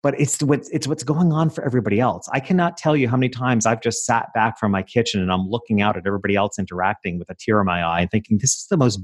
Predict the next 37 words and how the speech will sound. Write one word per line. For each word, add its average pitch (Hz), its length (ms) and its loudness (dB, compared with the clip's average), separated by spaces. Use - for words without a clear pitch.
beautiful 123 560 0
thing - 480 -2
ever." 160 340 -2
Like, 156 200 -2
it's - 200 -2
just 190 340 0
waffles, 147 680 0
people 175 300 0
have 151 180 0
gathered 131 520 2
for 117 140 -2
waffles, 113 600 0
and 113 180 2
now 123 180 2
they're 110 280 0
introducing 135 560 2
themselves. 110 260 0
They're 110 120 2
meeting 143 340 2
each - 120 -2
other. 120 120 0
Here 160 160 2
in 143 60 2
Miami, 120 380 2
you've 113 180 -2
got 104 200 2
all 147 280 4
languages 151 580 0
being 123 240 2
spoken, 117 500 0
and 107 100 2
people 135 300 -2
are 127 60 4
figuring 147 480 0
it 135 120 2
out, 139 340 2
and 110 160 2